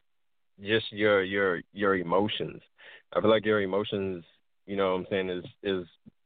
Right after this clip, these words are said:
the shit, probably the number one reason as to why you hold grudges with somebody. You know what I'm saying? It's just that, that unwillingness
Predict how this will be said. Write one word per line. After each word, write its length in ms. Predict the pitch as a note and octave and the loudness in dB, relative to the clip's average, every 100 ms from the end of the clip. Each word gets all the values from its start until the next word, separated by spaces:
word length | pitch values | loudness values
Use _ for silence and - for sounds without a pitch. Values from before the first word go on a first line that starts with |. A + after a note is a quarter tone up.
| _ F#2 | _ -4
the 420 | G2 F#2+ F2+ E2+ - _ _ _ _ _ _ _ _ _ _ - - | 2 4 4 0 -6 _ _ _ _ _ _ _ _ _ _ -2 2
shit, 180 | F#2+ - | 2 4
probably 260 | A#2+ A#2 | 4 4
the 120 | F#2+ | 2
number 260 | F#2 G#2 F#2+ | -2 -2 0
one 360 | F2+ F2+ C#3 G2+ | 0 2 2 0
reason 300 | F2+ E2 F2 | -6 -6 -6
as 120 | D#2+ | -6
to 60 | F2+ | -4
why 140 | E2+ | -4
you 140 | E2+ F2 | -4 -2
hold 240 | F#2 E2+ | -2 -2
grudges 380 | F2 F2 E2+ E2 | -2 -2 -4 -10
with 160 | F2 D#2+ | -12 -10
somebody. 400 | F2 F2 D#2+ E2 | -4 -2 -2 -2
You 160 | E2 | -4
know 100 | F#2 | -2
what 80 | F#2 | -2
I'm 60 | F2 | -2
saying? 200 | F#2+ F#2 | -4 -2
It's 140 | F2+ - | -4 -6
just 160 | F#2 - | -10 0
that, 240 | F#2+ F#2 E2+ _ _ _ _ _ _ | 6 6 6 _ _ _ _ _ _
that 300 | F#2+ G#2 G2 - _ - | 2 4 4 -2 _ -4
unwillingness 800 | G#2 G#2+ G2+ G#2+ G#2+ G2+ G2 F#2+ | 0 0 0 2 2 0 0 -2